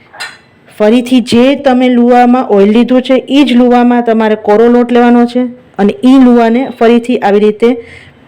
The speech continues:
બે લુવાને ભેગા કરી દેવાના છે. ઈ બે લુવા ભેગા કરી અને ફરીથી કોરા લોટમાં આવી રીતે બોળી અને ધીમા હાથેથી આવી રીતે સાઈડમાં પ્રેસ કરી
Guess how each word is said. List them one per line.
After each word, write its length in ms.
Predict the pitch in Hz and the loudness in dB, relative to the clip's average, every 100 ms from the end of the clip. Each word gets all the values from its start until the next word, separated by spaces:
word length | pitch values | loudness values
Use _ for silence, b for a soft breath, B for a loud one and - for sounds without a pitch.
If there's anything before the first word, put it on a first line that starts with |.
| 202 | -2
બે 320 | 220 254 - | 0 0 -2
લુવાને 360 | 208 220 208 240 | -2 0 0 -2
ભેગા 300 | 233 202 190 | -2 0 0
કરી 160 | 165 151 | -4 -8
દેવાના 320 | 143 147 151 | -10 -12 -16
છે. 40 | B B B 202 | B B B -4
ઈ 40 | |
બે 240 | 202 254 | 0 2
લુવા 240 | 269 285 277 | 2 2 2
ભેગા 340 | 240 220 254 | 0 0 -2
કરી 420 | 247 240 277 208 - | 0 0 0 -4 -4
અને 160 | 196 202 | -4 -2
ફરીથી 440 | 220 233 240 262 | -2 -2 -2 -4
કોરા 280 | 240 226 233 | 0 0 0
લોટમાં 500 | 226 220 226 269 269 | -2 -2 -2 -2 -2
આવી 200 | 202 220 | -2 0
રીતે 240 | 214 214 | 0 -2
બોળી 320 | 202 196 226 302 B B B - | 0 0 0 -2 B B B -6
અને 300 | 226 214 180 - b b - | -2 -2 -4 -14 b b -2
ધીમા 300 | 220 254 285 | 2 2 2
હાથેથી 520 | 262 240 240 226 247 | 0 -2 -2 -2 -4
આવી 260 | 240 214 233 | -2 -2 0
રીતે 320 | 240 240 262 | -2 -2 -2
સાઈડમાં 480 | 262 214 202 233 226 | -2 -2 -2 -2 -4
પ્રેસ 440 | 226 214 233 233 | -2 -2 -2 -4
કરી 440 | - 226 247 214 | -2 0 0 -2